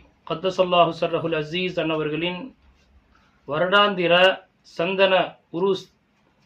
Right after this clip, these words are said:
முபாரக் மஜ்லிஸ் மிக சிறப்பான முறையில் நடைபெற இருக்கிறது. இந்த தருணத்திலே நூர் முஹம்மது வலி கத்தசல்லாஹு சர்ரஹுல் அசீஸ் அன்னவர்களின்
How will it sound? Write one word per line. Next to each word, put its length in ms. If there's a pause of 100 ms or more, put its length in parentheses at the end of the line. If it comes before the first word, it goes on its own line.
(240)
முபாரக் 500
மஜ்லிஸ் 420 (140)
மிக 180
சிறப்பான 580
முறையில் 300
நடைபெற 340
இருக்கிறது. 520 (1120)
இந்த 200
தருணத்திலே 720 (1160)
நூர் 240
முஹம்மது 320
வலி 260 (640)
கத்தசல்லாஹு 640
சர்ரஹுல் 460
அசீஸ் 420
அன்னவர்களின் 580